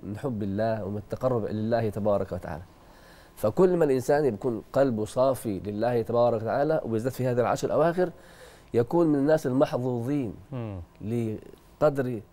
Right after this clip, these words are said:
Speaker 1: ولعظمة هذه الليلة. فربنا يكرمنا جميعا،
Speaker 2: يا رب.
Speaker 1: الواحد يعني يصفي قلبه ويصفي نيته تجاه إخوانه جميعا من المسلمين، عشان يعني ياخد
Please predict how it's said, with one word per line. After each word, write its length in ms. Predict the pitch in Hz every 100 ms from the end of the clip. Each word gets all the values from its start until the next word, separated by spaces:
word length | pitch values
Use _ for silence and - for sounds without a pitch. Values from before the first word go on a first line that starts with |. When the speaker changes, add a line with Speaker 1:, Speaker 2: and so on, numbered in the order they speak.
| _ _ _
Speaker 1:
ولعظمة 760 | - 113 107 143 139 143 143 120
هذه 340 | 113 127 110 104
الليلة. 300 | 90 73 87 - - - - -
فربنا 420 | - 113 131 156
يكرمنا 400 | 165 - 151 151
جميعا، 440 | 127 131 147 139 135 -
Speaker 2:
يا 100 | 120
رب. 60 | 110
Speaker 1:
الواحد 300 | 113 135 113
يعني 300 | 113 117 - - _ - - - -
يصفي 420 | 113 139 135 113
قلبه 360 | 110 131 131 135 - - -
ويصفي 360 | 107 147 - 120
نيته 400 | 120 143 160 156 - - - - - - - -
تجاه 460 | 135 156 160 165 -
إخوانه 340 | - 143 156 156
جميعا 420 | 127 135 131 92
من 140 | 101
المسلمين، 560 | 113 110 104 107 127 156 - - - - -
عشان 320 | 120 175 170
يعني 300 | 156 156 156
ياخد 280 | 156 170